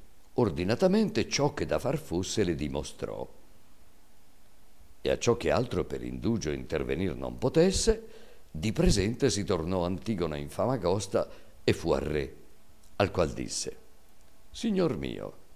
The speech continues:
se a voi aggrada, voi potete a una ora a voi fare grandissimo onore,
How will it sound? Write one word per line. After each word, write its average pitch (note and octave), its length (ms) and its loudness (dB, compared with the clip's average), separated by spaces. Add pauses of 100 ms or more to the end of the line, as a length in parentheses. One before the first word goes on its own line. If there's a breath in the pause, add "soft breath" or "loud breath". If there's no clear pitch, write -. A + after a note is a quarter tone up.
(320 soft breath)
se - 200 -2
a D#3+ 40 2
voi G3+ 220 6
aggrada, F#3+ 600 6 (380 loud breath)
voi A#3 220 2
potete B2 420 4
a A#2 60 8
una D3 280 8
ora F#2 360 6
a F2 80 8
voi E3+ 420 6
fare F#2 320 6
grandissimo D#2 720 0
onore, B1 560 -4